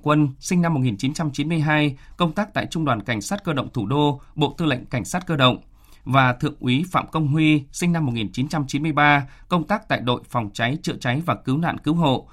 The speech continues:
Phòng Cảnh sát Phòng cháy, Công an thành phố Hà Nội. Bộ trưởng Tô Lâm mong muốn gia quyến ba đồng chí cố gắng vượt qua nỗi đau, ổn định cuộc sống. Bộ trưởng khẳng định, Đảng, Nhà nước, Bộ Công an quan tâm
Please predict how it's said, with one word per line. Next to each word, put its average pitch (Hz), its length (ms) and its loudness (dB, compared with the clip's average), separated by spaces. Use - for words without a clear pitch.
Phòng 135 220 2
Cảnh 117 180 -2
sát 202 240 -6
Phòng 110 200 -2
cháy, 127 300 -2
Công 156 140 0
an 147 200 -2
thành - 160 -6
phố - 100 -4
Hà 160 100 0
Nội. 120 240 2
Bộ 147 160 4
trưởng 123 160 -2
Tô 147 140 0
Lâm 147 220 2
mong 147 200 0
muốn 131 200 0
gia 202 140 -2
quyến 147 320 -4
ba 160 180 2
đồng 123 160 -2
chí 127 400 0
cố 147 120 2
gắng 139 240 0
vượt 147 220 -4
qua 151 120 2
nỗi 143 180 0
đau, 147 340 4
ổn 123 200 2
định 123 160 -4
cuộc 110 160 -6
sống. 135 300 2
Bộ 135 160 0
trưởng 127 140 0
khẳng 113 200 -2
định, 120 240 2
Đảng, 120 400 2
Nhà 127 120 4
nước, 185 440 -2
Bộ 139 160 0
Công 170 140 -2
an 156 200 2
quan 160 180 0
tâm 160 300 2